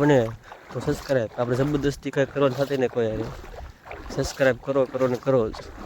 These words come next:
મજા આવે તો મારો ભાઈ. તો અત્યારે એટલો વીડિયો બસ. હવે આપણે માછલા પકડી અને થોડુંક બતાવ્યું આપણે તારે. તો હાલો આપણે અત્યારે હવે ઘાત મારીને માછલા પકડી લઈએ.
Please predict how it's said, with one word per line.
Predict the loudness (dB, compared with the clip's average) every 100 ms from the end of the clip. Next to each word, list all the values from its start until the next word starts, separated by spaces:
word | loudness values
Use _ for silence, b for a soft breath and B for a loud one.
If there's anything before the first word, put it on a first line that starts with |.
| -4
મજા | 0 4 6
આવે | 4 2
તો | 2
મારો | 4 4
ભાઈ. | 2 -2 -14 -20 -20 -18 -16 -16 -16 -18 -20 -16 -16 -16 -20 -20 -20 -20 -20 _ -10
તો | -8
અત્યારે | -4 -4
એટલો | -2 -2
વીડિયો | 0 0 0 -2 -6 -10 -14 -12 -4
બસ. | -4 -6 -10
હવે | -8
આપણે | -4 -4 -4
માછલા | -6 -2 -4
પકડી | -2 -4 -4 -6 -8 -10
અને | -6 -6 -6
થોડુંક | -8 -6
બતાવ્યું | -6 -6 -6
આપણે | -8 -6
તારે. | -6 -8 -10 -18 -20 -20 -20 -16 -16 -16 -18 -16 -14
તો | -6
હાલો | 0
આપણે | 0 0
અત્યારે | 0 0 0
હવે | -4 -12 -18 -16 -4
ઘાત | -4 -2
મારીને | -4 -2 -2 -4
માછલા | -6 -6 -8
પકડી | -8 -12 -12
લઈએ. | -12